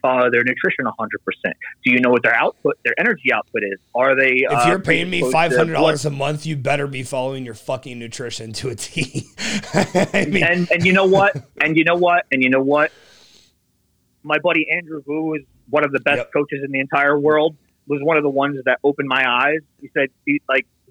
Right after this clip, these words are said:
Speaker 1: like, I was like, I couldn't, in my mind, veering off the plan wasn't an issue. And he said,
Speaker 2: Yeah.
Speaker 1: "Bro,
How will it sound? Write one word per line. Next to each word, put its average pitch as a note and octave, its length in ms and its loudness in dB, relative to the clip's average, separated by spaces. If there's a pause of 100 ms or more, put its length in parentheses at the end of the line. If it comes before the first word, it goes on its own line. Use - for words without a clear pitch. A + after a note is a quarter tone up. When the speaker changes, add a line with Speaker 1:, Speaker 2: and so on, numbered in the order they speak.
(260)
Speaker 1:
like, - 200 -6
I C#3 100 2
was D3 160 0
like, C3 220 0
I D3+ 100 0
couldn't, A3 300 -2 (120)
in E3 120 -2
my G#3+ 180 2
mind, A#3 420 -2 (680)
veering A#3+ 280 2
off A#3 160 -2
the A#3 60 -4
plan G3 300 -2
wasn't D#3 260 -2
an B2+ 60 -8
issue. A2+ 280 -6
And G#2 100 -6
he C#3 120 -2
said, C#3 120 2
Speaker 2:
Yeah. - 60 -8
Speaker 1:
"Bro, E3 280 2